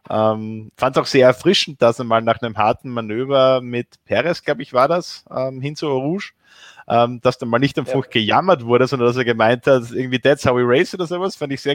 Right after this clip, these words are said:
Speaker 1: cool. Ähm, ja, also der Junge hat schon was drauf, äh, definitiv. Ähm, ich glaube aber, der Jonas hat's ganz gut analysiert, äh, sicher nicht die blödeste Idee, jetzt mal ein bisschen in diesem Team zu bleiben,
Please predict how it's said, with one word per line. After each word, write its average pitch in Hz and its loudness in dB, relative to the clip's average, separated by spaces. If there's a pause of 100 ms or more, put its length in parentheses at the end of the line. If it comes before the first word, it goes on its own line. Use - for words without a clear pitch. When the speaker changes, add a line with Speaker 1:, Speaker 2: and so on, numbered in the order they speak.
Speaker 1:
cool. 175 -4 (560)
Ähm, 123 2
ja, 123 2
also 113 0 (240)
der 113 0
Junge 143 -4
hat 127 2
schon 143 -12
was 117 -2
drauf, 117 2
äh, 110 -6 (100)
definitiv. 120 -8 (500)
Ähm, 117 -6
ich 113 -14
glaube 139 2
aber, 143 4
der 120 -2
Jonas 131 -2
hat's - -4
ganz 123 -6
gut 139 -6
analysiert, 127 -4 (160)
äh, 110 0 (240)
sicher - -4
nicht 135 -2
die 120 -18
blödeste 127 -4
Idee, 117 0
jetzt 139 0
mal 123 0
ein 117 -8
bisschen 127 -6
in 117 -6
diesem 117 -12
Team 131 -12
zu 98 -16
bleiben, 139 0